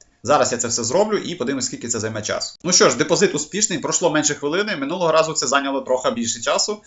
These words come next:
цього разу швиденько, клас. Переходимо на сторіночку з, е, з нашою рулеточкою, її потрібно обновити, я вже обновив.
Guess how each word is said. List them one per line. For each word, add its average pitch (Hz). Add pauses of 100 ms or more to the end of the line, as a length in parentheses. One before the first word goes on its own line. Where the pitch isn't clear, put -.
(380)
цього 147
разу 143
швиденько, 123
клас. - (300)
Переходимо 160
на 143
сторіночку 139
з, 107
е, 95 (460)
з 101
нашою 113
рулеточкою, 143 (360)
її 135
потрібно 127
обновити, 156
я 123
вже 117
обновив. 110